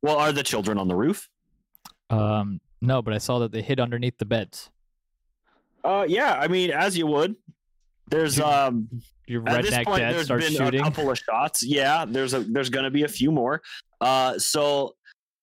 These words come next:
Speaker 1: they're shook from what has happened right now. You know, they, they turn, they're running back inside, hoping this is over. W-, within minutes, uh, Lucky's brother J C said that he saw a similar creature peering into the window. J C and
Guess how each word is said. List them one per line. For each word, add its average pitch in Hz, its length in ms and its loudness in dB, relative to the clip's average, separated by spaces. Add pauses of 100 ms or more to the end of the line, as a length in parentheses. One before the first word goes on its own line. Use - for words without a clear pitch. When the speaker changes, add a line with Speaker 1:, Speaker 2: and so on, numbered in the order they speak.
(680)
Speaker 1:
they're 147 440 2 (340)
shook - 440 -2
from 160 200 0
what 139 160 2
has 127 120 0
happened 120 480 0
right 117 240 0
now. 113 180 0
You 123 140 2
know, 120 180 0
they, 123 240 0
they 120 140 -2
turn, 160 400 0
they're 139 120 2
running 147 200 2
back 139 180 0
inside, 117 400 0 (340)
hoping 135 460 0
this 117 180 0
is 113 100 2
over. 113 260 0
W-, 110 240 2
within 170 260 2
minutes, 160 440 0
uh, 117 220 2
Lucky's 131 300 0
brother 120 260 0
J 117 260 -2
C 139 420 0
said 117 420 0
that 113 180 0
he 110 200 -2
saw 104 500 0
a 92 460 0
similar 185 360 0
creature 151 360 -2
peering 117 320 0
into 120 180 -2
the 120 80 4
window. 110 300 2
J 110 180 -2
C 110 380 0
and 101 320 0